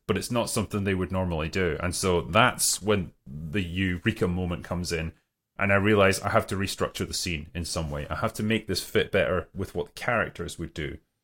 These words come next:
so that it feels like the, it's like a jigsaw puzzle where all the pieces finally fit together. That's, that's the way I liken it. And so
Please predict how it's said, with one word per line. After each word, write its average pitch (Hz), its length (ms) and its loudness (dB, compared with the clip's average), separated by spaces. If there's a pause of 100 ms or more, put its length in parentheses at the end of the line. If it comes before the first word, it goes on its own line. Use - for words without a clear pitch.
(380)
so - 200 -6
that 85 140 0
it 87 180 -10 (400)
feels 107 260 4
like 87 180 0
the, 95 220 2
it's 101 180 0
like 123 120 4
a 110 40 4
jigsaw 120 400 4
puzzle 107 340 4
where 98 100 4
all 92 80 6
the 90 40 0
pieces 98 360 -2
finally 87 320 0
fit - 220 -4
together. 78 380 0
That's, - 320 -2 (360)
that's 107 220 6
the 104 100 2
way 92 80 6
I 90 40 8
liken 90 320 4
it. 90 140 0
And 95 160 -2
so 104 400 4